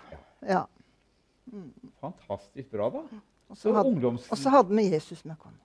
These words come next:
Speaker 1: Ja. <laughs> Ja.
Speaker 2: Det var det viktigste.
Speaker 1: Ja.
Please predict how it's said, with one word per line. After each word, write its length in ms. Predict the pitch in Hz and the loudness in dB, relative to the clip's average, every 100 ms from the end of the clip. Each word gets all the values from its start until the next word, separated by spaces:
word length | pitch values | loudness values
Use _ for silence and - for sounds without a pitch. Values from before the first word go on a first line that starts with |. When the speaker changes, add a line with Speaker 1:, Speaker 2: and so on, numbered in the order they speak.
| _ | _
Speaker 1:
Ja. 140 | 60 - | -16 -16
<laughs> 100 | - - - _ _ _ _ _ _ _ _ | -18 -20 -20 _ _ _ _ _ _ _ _
Ja. 220 | 117 98 - | -8 -8 2
Speaker 2:
Det 120 | 190 | 6
var 140 | 202 165 | 6 4
det 80 | 185 | 2
viktigste. 580 | 190 - - - - 185 | 0 -2 -10 -8 -10 -8
Speaker 1:
Ja. 200 | 156 | -10